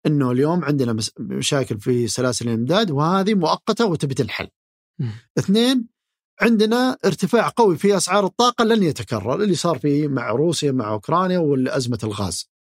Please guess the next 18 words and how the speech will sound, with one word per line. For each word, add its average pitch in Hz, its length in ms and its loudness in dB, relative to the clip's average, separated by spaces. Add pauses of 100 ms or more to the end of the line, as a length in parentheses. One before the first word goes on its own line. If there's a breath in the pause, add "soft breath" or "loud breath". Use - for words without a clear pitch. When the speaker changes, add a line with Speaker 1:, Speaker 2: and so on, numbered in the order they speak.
(240)
Speaker 1:
هذا 139 240 0
أدى 127 340 0
إلى 123 80 -2
أنه 127 280 -2 (140)
ترتفع 120 340 -4
أسعار 107 300 -2
الغاز، 180 420 -2
فبالتالي، 165 440 -2 (520 soft breath)
وهذه 185 440 2 (120)
يقول 185 220 2
لك - 100 -2
ما 190 100 4
راح 131 100 0
تتكرر، 110 500 -6
هذه 156 80 2
صارت 139 320 -2
حادثة 98 400 -4
يعني. - 320 -12